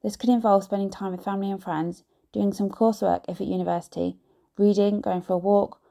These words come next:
watching a T V programme you like. It can, it can include anything that will help keep you occupied and give you some headspace.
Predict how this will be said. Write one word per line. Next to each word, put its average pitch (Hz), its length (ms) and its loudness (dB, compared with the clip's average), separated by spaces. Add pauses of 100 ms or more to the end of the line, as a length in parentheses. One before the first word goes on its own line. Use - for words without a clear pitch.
(160)
watching 247 320 0
a 226 40 0
T 220 200 -2
V 196 140 0
programme 180 500 -4
you 175 80 -4
like. - 340 -4 (460)
It 208 180 -2
can, 214 260 -2
it 202 160 0
can 208 160 -6
include 208 380 0
anything 202 460 0
that - 360 -16
will 190 100 -2
help 190 280 0
keep 202 180 -6
you - 80 -8
occupied - 460 -4
and 180 160 -6
give 175 100 -6
you 175 80 -6
some 175 140 -8
headspace. - 640 -6